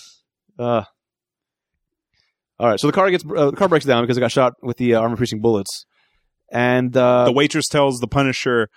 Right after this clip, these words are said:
Speaker 2: well, the Punisher says, "You're on your own. I did what I could. See ya."
Speaker 1: Right.
Speaker 2: And the waitress is like, "Wait a minute. We, I know my friend who lives in fucking Roland Heights or somewhere,
Speaker 1: Right.
Speaker 2: like, s-,
Speaker 1: <laughs>
Speaker 2: like, like some borough of L A, some
Speaker 1: Yeah.
Speaker 2: neighborhood of L A."
Speaker 1: Right.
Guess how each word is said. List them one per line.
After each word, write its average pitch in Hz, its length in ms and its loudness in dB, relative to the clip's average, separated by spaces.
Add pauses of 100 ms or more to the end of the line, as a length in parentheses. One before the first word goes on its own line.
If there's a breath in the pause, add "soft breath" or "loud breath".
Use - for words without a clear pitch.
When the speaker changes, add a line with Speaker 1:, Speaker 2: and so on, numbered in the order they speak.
(880)
Speaker 2:
well, 156 80 0
the 135 60 -4
Punisher 185 340 0
says, 156 220 0
"You're 123 120 2
on 151 120 2
your 131 160 2
own. 127 260 2 (160)
I 110 120 -4
did 127 180 0
what 127 100 2
I 123 80 2
could. 113 380 -2
See 135 240 2
ya." 101 140 0 (100)
Speaker 1:
Right. 123 320 2
Speaker 2:
And 123 100 -4
the 120 40 -2
waitress 127 260 0
is 117 60 -6
like, 107 120 -4
"Wait 147 320 2
a 131 40 0
minute. 113 200 -2
We, 139 200 0 (140)
I 120 100 -4
know 151 120 2
my 143 140 2
friend 139 480 0
who 117 120 -4
lives 123 340 0
in 104 380 -6 (380)
fucking 101 440 -10
Roland 117 320 -2
Heights 117 240 -4
or - 20 -6
somewhere, 151 400 -2
Speaker 1:
Right. 131 100 0
Speaker 2:
like, 151 140 0
s-, - 240 -2
Speaker 1:
<laughs> 277 140 0
Speaker 2:
like, - 280 -4
like 175 200 0
some 202 240 -2
borough 160 420 0
of 131 160 0
L 127 220 0
A, 113 120 0
some 160 180 0
Speaker 1:
Yeah. 147 60 0
Speaker 2:
neighborhood 147 360 0
of 117 120 -2
L 110 200 2
A." 92 160 -8
Speaker 1:
Right. 123 200 -2